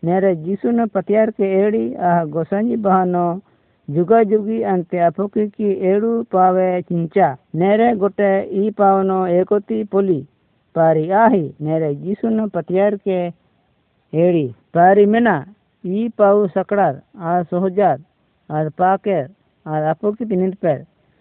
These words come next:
Gosanji ki tangad Prabhu Jisu Masi ningen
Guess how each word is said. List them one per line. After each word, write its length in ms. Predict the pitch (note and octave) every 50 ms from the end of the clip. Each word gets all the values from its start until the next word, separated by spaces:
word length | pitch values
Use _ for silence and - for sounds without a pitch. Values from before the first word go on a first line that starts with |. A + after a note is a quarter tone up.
| _ _ _ -
Gosanji 400 | C#3+ D#3+ D#3 - G#3 A3+ B3 B3 -
ki 140 | - D4+ G3
tangad 360 | - G3 F#3+ F#3+ G3 G3 F#3+ F#3
Prabhu 320 | - F#3 F#3 F3+ E3+ E3+ F3 D#3+
Jisu 300 | E3 G3+ A3+ - - A3+ G#3
Masi 480 | G3+ F#3+ F3+ D#3 - F#3 F#3+ F#3+ F#3 G3+ A3+
ningen 580 | F3 D#3 D#3+ E3 E3+ D#3+ F3+ F3+ F3+ F3 F3+